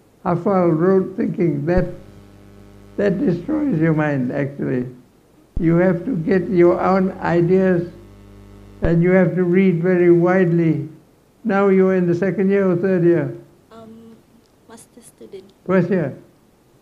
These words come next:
Speaker 2: Uh, final.
Speaker 1: Final year, or better still. So bila you graduate, what are you going to be, Ustazah?
Speaker 2: Uh, I want to continue my study.
Speaker 1: Ya ke? Eh, but what,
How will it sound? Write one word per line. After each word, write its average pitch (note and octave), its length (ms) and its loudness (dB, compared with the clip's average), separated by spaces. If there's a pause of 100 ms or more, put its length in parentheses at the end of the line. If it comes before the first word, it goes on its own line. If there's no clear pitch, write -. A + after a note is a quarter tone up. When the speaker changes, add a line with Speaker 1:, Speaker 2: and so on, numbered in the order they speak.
(160)
Speaker 2:
Uh, G#3+ 80 -20
final. A3+ 400 -18 (280)
Speaker 1:
Final G#3+ 360 4
year, D3+ 380 2
or D3+ 140 -2
better F3 300 0
still. C3+ 360 -4 (440)
So G3 160 2
bila G3+ 300 4
you G3 240 2
graduate, G3 500 0
what G3 200 0
are F#3+ 40 2
you F#3+ 120 0
going F#3 220 0
to F#3+ 60 0
be, E3+ 160 2
Ustazah? E3+ 720 2 (800)
Speaker 2:
Uh, A3+ 300 -20
I A3 120 -16
want A#3 200 -14
to A#3+ 40 -20
continue A3 460 -14
my G3+ 120 -20
study. G3 420 -20 (640)
Speaker 1:
Ya F3+ 180 0
ke? D3 260 -4 (920)
Eh, F3+ 320 -4 (1500)
but F3+ 180 0
what, A3 200 2